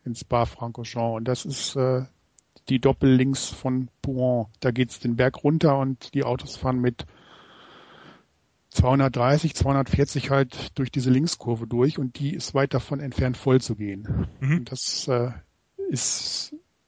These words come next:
Speaker 1: sogar noch interessanter als Eau Rouge.
Speaker 2: Ja,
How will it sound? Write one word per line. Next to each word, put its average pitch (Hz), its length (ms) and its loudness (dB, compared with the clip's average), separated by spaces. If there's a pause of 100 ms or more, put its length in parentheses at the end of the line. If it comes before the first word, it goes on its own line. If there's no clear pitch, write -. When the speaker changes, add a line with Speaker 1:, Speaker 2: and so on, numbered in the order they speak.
(460)
Speaker 1:
sogar 127 240 2
noch 139 160 2
interessanter 143 640 0
als 127 260 0
Eau 135 60 -10
Rouge. 113 400 -8 (240)
Speaker 2:
Ja, 107 240 -2